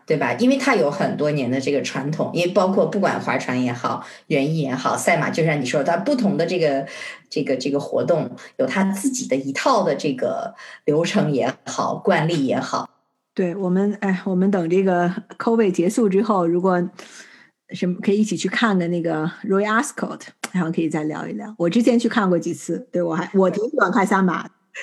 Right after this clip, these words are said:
Speaker 1: 对，还听你上次不是说到嘛，赌马，就是说这个，这个在讲投资是不是游戏的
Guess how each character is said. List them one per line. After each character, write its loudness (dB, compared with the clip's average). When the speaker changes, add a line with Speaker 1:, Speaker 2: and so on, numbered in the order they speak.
Speaker 1:
对， 4
还 4
听 4
你 4
上 2
次 2
不 2
是 2
说 2
到 2
嘛， 0
赌 -2
马， 2
就 -2
是 -2
说 2
这 -2
个， -2
这 -8
个 -6
在 0
讲 -4
投 -2
资 0
是 -4
不 0
是 0
游 2
戏 -8
的 0